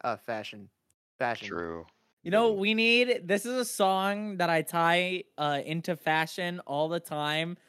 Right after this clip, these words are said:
Speaker 3: that no one else thinks of, but I want Soda Galaxy in Dance Rush.
Speaker 1: Soda Galaxy, that's another
Speaker 4: Mm-hmm.
Speaker 1: good one.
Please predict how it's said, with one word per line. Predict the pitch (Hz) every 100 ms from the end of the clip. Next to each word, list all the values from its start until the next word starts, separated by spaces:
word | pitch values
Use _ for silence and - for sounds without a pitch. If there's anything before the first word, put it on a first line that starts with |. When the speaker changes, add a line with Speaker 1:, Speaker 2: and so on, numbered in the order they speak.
| _ _ _ -
Speaker 3:
that | 151 147 139
no | 135 156
one | 185 185
else | 180 185 - - - -
thinks | 160 165 190
of, | 185 196 180
but | - 147
I | 147 175
want | 226 226 214 -
Soda | - - 185 190
Galaxy | 147 143 156 143 - 147 127 113 - _ _ _ -
in | 156 147
Dance | 131 120
Rush. | 104 95 -
Speaker 1:
Soda | 180 175 175
Galaxy, | 160 170 170 - 143 131
that's | 147 170
another | 185 139 127
Speaker 4:
Mm-hmm. | 117
Speaker 1:
good | 110
one. | 107 107 110